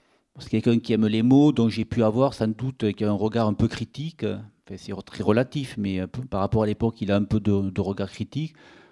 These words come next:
Bon, sans doute que j'ai pu m'identifier à lui. Et puis ça permet de raconter deux histoires qui, qui s'enchevêtrent. Mais, euh,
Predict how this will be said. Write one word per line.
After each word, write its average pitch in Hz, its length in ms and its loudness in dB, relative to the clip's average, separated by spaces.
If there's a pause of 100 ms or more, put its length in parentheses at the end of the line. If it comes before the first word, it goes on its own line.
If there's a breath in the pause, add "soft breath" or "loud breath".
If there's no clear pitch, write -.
(220 loud breath)
Bon, 110 180 2
sans 113 220 4
doute 135 240 4
que 123 140 4
j'ai 110 140 2
pu 123 140 -2
m'identifier 110 600 0
à 120 80 2
lui. 127 300 -4 (680)
Et 95 120 -4
puis 117 180 -12
ça 117 140 -2
permet 113 240 2
de 120 100 0
raconter 104 460 0
deux 104 200 0
histoires 117 460 0
qui, 101 160 -8
qui 101 160 -10
s'enchevêtrent. 117 800 -4 (760 soft breath)
Mais, 104 320 2
euh, 98 260 2